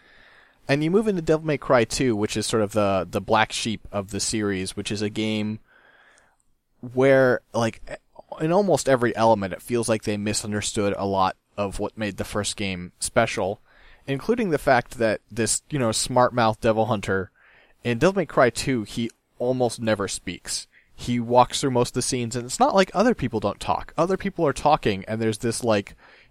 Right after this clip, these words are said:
emo-haired guy walking through the scene, and he shoots a few things and then, like, glowers at the screen. Um,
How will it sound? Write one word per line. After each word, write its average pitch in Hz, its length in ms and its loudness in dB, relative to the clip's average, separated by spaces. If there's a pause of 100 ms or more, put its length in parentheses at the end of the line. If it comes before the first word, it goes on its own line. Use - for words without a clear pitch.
(140)
emo-haired 131 680 4
guy 107 280 4
walking 107 400 0
through 117 160 -8
the 110 80 -2
scene, 113 260 -2
and 104 140 -4
he 110 100 -6
shoots 113 320 -6
a 104 60 -4
few 101 200 -8
things 98 360 -6
and 98 120 -8
then, 98 220 -8 (180)
like, 104 220 -2
glowers 95 480 0
at - 140 -10
the 107 80 -12
screen. 95 460 -10 (920)
Um, 104 460 2